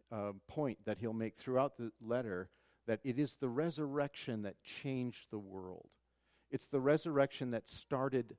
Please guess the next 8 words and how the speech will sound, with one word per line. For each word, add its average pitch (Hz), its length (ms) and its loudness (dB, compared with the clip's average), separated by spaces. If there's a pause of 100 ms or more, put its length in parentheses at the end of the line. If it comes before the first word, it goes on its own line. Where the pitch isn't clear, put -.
(160)
the 110 100 0
Messianic 117 800 -2
age. 92 580 -8 (400)
It's - 180 -4
the 143 120 4
resurrection 139 800 4
that 110 240 -2
ch-, - 140 -16